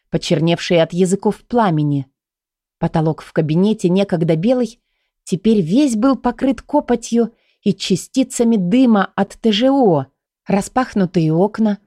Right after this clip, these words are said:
перевернутые парты и стулья напоминали о трагедии, что произошла здесь. Виновник несчастья Т Ж О лежал около выхода. Дверца оказалась оторвана,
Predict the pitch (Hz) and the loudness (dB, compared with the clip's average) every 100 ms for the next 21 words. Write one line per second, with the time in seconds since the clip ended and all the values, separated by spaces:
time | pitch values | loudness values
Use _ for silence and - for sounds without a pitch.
0 | _ _ 202 185 185 202 175 170 160 - | _ _ 0 2 2 0 -2 -2 -2 0
1 | 156 175 - 196 156 - 214 220 208 190 | 0 0 0 0 -2 -2 0 2 0 -2
2 | _ _ _ - 190 - 202 220 233 220 | _ _ _ -2 0 2 2 2 2 2
3 | 214 233 226 233 220 147 151 - 240 202 | 0 0 0 2 2 2 -2 0 -2 0
4 | 208 208 254 269 220 160 185 156 - _ | 0 0 -2 0 0 0 0 0 -4 _
5 | _ _ _ _ _ _ 139 135 180 240 | _ _ _ _ _ _ -6 -2 2 2
6 | 277 202 190 - 175 170 - 247 247 - | 0 0 -2 -2 -2 -2 -2 -2 -4 -10
7 | - 175 165 202 190 151 151 143 - 254 | -2 -2 0 0 0 0 -2 -2 -4 -4
8 | 269 _ _ _ _ _ - 175 165 135 | -4 _ _ _ _ _ -2 0 0 0
9 | 196 254 254 - _ - 175 175 160 139 | -2 -2 -6 -14 _ -4 -2 0 -2 -2
10 | 143 - 143 139 - _ _ _ _ _ | -4 -4 -6 -8 -12 _ _ _ _ _
11 | _ - 156 262 285 - 254 233 220 220 | _ -8 -2 0 0 -2 -2 -2 0 -2
12 | 208 214 - 175 131 143 139 | -2 -4 0 -2 0 -4 -4